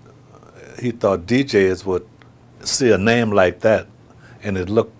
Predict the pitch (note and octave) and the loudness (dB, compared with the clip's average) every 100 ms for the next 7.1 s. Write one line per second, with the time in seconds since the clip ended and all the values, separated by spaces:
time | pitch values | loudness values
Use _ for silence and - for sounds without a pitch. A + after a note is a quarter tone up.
0 | - - - C3+ A2 G2 F2 F2+ - - | -20 -16 -4 -4 -4 -8 -16 -18 -12 -6
1 | C3 A2 F#2 F2 E2+ - - - - - | -6 -6 -12 -12 -16 -20 -20 -20 -16 2
2 | G2+ F2+ - G#2+ F2+ E2 - B2 A#2 F#2 | 2 2 -2 -4 -4 -8 -2 0 0 -2
3 | F2 - G2 F2+ - G#2+ F#2 F2 E2 E2+ | -4 -4 -2 -2 -2 -6 -4 -8 -10 -8
4 | F2 E2 - - - - - - - - | -8 -8 -12 -20 -20 -20 -20 -20 -20 -20
5 | - - - - A2 E2+ D#2+ - F2+ - | -20 -20 -20 -8 -6 -6 -4 -2 -2 -2
6 | F#2 F2 E2+ - B2 A#2+ - D#2 D#2 - | -4 -4 -6 -6 -4 -4 -6 -14 -20 -20
7 | - | -20